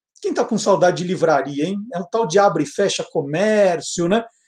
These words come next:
E a gente tá com muita saudade de visitar uma livraria. E de Londres, depois de um longo lockdown, a nossa correspondente internacional, é, o programa tem uma correspondente internacional,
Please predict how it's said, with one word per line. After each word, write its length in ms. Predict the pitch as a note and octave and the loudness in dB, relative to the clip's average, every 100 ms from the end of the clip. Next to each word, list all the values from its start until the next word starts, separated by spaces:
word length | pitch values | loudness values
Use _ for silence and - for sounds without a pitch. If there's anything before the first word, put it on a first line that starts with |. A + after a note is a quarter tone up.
| _ - | _ 0
E 80 | G3 | 2
a 40 | |
gente 160 | F#3+ A3 | 2 -2
tá 80 | |
com 100 | G#3+ | -4
muita 200 | G3+ A3 | -4 -2
saudade 520 | A#3 G3 D#3+ E3 F#3 E3 | -4 -2 0 0 0 -2
de 60 | |
visitar 580 | F3+ F3 F3+ - G3 - | -6 -6 -6 -2 -2 -2
uma 260 | A#3 F#3+ F#3+ | -4 -2 -2
livraria. 800 | F3 F#3 F#3+ F#3 C3+ C#3 C3 A#2+ - - - _ | -2 -2 0 2 0 -2 -4 -6 -6 -18 -20 _
E 220 | D#4 F#4 B3+ | 4 6 6
de 160 | G3 | 4
Londres, 760 | C#4 G#3 F#3+ G3 F3+ G3 B3 - | 8 8 8 6 4 2 2 -2
depois 640 | D3+ D#3+ - A3 A#3+ F#3 | -2 -2 6 6 6 4
de 100 | D#3 | -4
um 160 | G3+ F3 | -4 -2
longo 1120 | F3 F3+ G3 C4 D#4 D#4 D4 C4 A3 F3+ F3+ | 0 6 8 8 6 4 2 2 0 0 -2
lockdown, 840 | E3+ D#3+ E3 - D3 D#3+ E3+ G#3+ - _ _ _ - | 0 0 0 -2 0 2 2 -2 -6 _ _ _ -6
a 100 | F3 | -2
nossa 320 | G#3 G#3 C4+ | -2 -4 -8
correspondente 1160 | - G3+ G#3+ G#3+ - G3+ F#3 D3+ D3+ G#3+ G#3+ G3+ | -2 0 0 -2 -2 -4 -2 -4 -6 -6 -6 -8
internacional, 1080 | F#3+ F3+ E3 E3 E3 D#3 C3 C3 D#3 F#3+ | -6 -6 -6 -8 -10 -8 -6 -4 -2 0
é, 160 | C#3+ C#3 | 0 0
o 120 | F#3 | -4
programa 560 | - D#3+ C3 D#3 A#3 C#4+ _ _ _ | -2 -2 4 4 4 0 _ _ _
tem 160 | G#3 | 0
uma 200 | A3+ E3 | 2 0
correspondente 760 | - D#3 D#3 - D#3+ C3+ D3+ E3 | -4 -2 -4 -4 -6 -4 -4 -6
internacional, 600 | C#3+ E3 D#3+ - F3+ B3+ | -6 -4 -4 -2 0 0